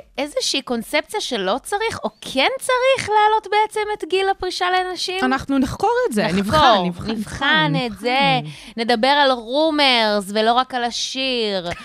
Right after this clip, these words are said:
Speaker 2: <laughs>
Speaker 1: אה, ובכלל, על הדו-לשוניות שאתם רואים גם פה בשוגר ספייס. ובואו נתחיל.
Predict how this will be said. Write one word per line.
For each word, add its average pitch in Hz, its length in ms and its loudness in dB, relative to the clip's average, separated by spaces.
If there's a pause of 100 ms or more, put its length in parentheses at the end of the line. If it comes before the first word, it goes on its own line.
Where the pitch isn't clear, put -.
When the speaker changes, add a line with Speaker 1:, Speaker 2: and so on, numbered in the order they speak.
(100)
Speaker 2:
<laughs> - 300 -14
Speaker 1:
אה, - 40 -6 (600)
ובכלל, 262 600 0
על 214 180 2
הדו-לשוניות 247 840 -2
שאתם 208 180 -6
רואים 226 240 -4
גם 254 240 2
פה 269 140 2
בשוגר 226 460 -4
ספייס. 311 800 -2 (480)
ובואו 180 600 -2
נתחיל. 277 380 0